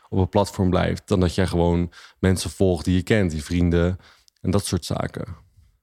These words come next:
Maar door jouw content te geven waar je echt geïnteresseerd in bent en waarvan het algoritme weet, oh, dit vindt deze persoon leuk, en dat meer en meer te laten zien,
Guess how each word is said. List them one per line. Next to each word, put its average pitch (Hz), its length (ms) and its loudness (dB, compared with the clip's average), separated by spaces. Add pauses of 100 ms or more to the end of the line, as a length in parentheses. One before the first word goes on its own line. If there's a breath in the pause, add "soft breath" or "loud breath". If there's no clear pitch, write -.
(920)
Maar 95 140 2
door 104 100 4
jouw 101 160 4
content 135 380 2
te 98 80 -4
geven 92 380 2
waar 90 100 4
je 90 100 2
echt - 180 -6
geïnteresseerd 110 600 0
in 104 120 2
bent 82 360 0
en 85 240 0
waarvan 85 240 0
het 85 120 0
algoritme 90 400 0
weet, 87 200 2
oh, 90 120 0
dit 90 160 -2
vindt 90 160 0
deze 82 140 -2
persoon 90 360 0
leuk, 101 280 2
en 92 100 0
dat 85 100 0
meer 92 240 2
en 90 80 4
meer 101 200 2
te 110 80 -4
laten 85 300 2
zien, 85 460 -2